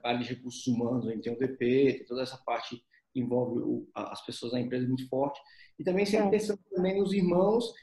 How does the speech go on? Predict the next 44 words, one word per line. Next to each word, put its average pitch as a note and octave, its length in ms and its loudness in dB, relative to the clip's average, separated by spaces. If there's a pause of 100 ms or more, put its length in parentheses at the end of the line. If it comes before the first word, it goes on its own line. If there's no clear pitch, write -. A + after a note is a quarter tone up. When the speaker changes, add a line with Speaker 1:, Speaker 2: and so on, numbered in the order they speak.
(100)
Speaker 1:
e E3+ 80 0
na F#3 100 6
alta G3 300 6
gestão G3 320 2
da G3+ 80 2
empresa. E3+ 420 4
Hoje D#3 200 6
a D#3+ 40 2
gente D#3+ 200 0
somos D#3 280 -2
quatro, E3 560 0
quatro D3+ 220 2
irmãos D3 240 4
na D3 80 6
alta C#3+ 180 4
gestão, D3 380 2
com E3 160 -6
outro E3+ 260 -2
oito, E3 320 4 (560)
é, D3 280 0 (520)
somos D3+ 320 2
quatro E3+ 420 4
irmãos C#3 420 4
na C3 80 2
gestão, C#3+ 600 0 (320)
com C#3+ 100 0
mais D3+ 300 6
oito G3 480 4 (240)
grandes F3 320 2
executivos E3 680 2
trabalhando D#3+ 540 2
com E3 120 -2
a E3 80 2
gente D3 380 2
nessa D3+ 260 2
missão, C#3 460 0
né? B2 120 0
Então C3 140 0
a D3 40 4
gente D3+ 260 2
mesclou E3+ 420 2
muito D#3+ 180 4
esse D3+ 140 -4
conhecimento. C3+ 480 -2